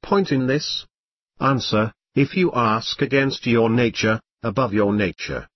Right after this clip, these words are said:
then this is a completely different matter. You consciously turn to your nature and to the Creator, and you want to change yourself. Question, if, for example,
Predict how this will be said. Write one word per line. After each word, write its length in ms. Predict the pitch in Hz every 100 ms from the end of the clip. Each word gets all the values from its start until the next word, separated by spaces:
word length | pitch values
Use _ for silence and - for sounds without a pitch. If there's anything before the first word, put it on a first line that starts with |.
| _
then 260 | 92 131 135
this 200 | 131 139
is 180 | 123
a 60 | 123
completely 640 | - 117 - 170 - 160
different 520 | 131 120 - 123 113 113
matter. 440 | 117 - 69 - - _ _ _ _
You 140 | 131 131
consciously 680 | 147 117 - 85 - 113
turn 320 | 107 147 143 131
to 120 | 170
your 180 | 160 151
nature 560 | 139 147 - 90 90 -
and 160 | 104 95 -
to 80 | 113
the 100 | 117
Creator, 680 | - 123 135 104 87 71 - _
and 260 | 113 123 110
you 140 | 131
want 280 | 123 143 123
to 100 | -
change 480 | - 156 151 151 135
yourself. 520 | 131 120 - 175 120 - - - _ _ _ _ -
Question, 600 | 123 107 - - 64 65 - -
if, 200 | 165 208 - - _ _
for 220 | - 87 78
example, 680 | 73 101 87 73 67 62